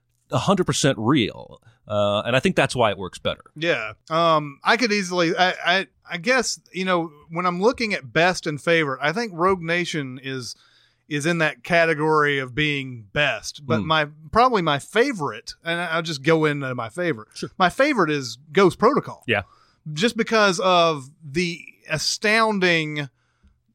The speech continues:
Speaker 2: like, stunt work and just crazy action scenes that they come up with in that movie. Burj Khalifa thing,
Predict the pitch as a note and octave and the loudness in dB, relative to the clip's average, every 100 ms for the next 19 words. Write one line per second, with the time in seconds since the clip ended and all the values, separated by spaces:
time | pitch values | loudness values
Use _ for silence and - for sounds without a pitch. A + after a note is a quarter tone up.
0 | - F3 E3 D3 _ - - A3+ C4+ G3 | -6 0 2 0 _ -8 0 2 2 0
1 | A3 G#3+ G#3 - F3 F3 E3+ D#3 D3+ C#3 | 4 4 2 -4 -4 -2 0 -2 -4 -6
2 | C#3+ F3+ - _ F3+ F3 C#3+ - - G#3+ | -2 -2 -2 _ -20 -20 -18 -10 0 2
3 | B3+ A3+ G3+ F#3 G#3 - F#3+ E3 F3+ D#3+ | 2 2 0 2 2 0 -4 -2 -2 -4
4 | C#3+ D3+ D#3+ D#3+ F3+ A#3+ F3 B2+ A#2+ A2+ | -2 -2 0 0 0 2 0 0 -4 -14
5 | A2 A2 G#2 _ _ _ _ _ D#3+ B3+ | -16 -20 -20 _ _ _ _ _ 2 2
6 | A#3 B3+ B3+ B3+ B3 B3+ C4 B3+ A#3+ | 2 0 2 2 0 0 0 -2 -6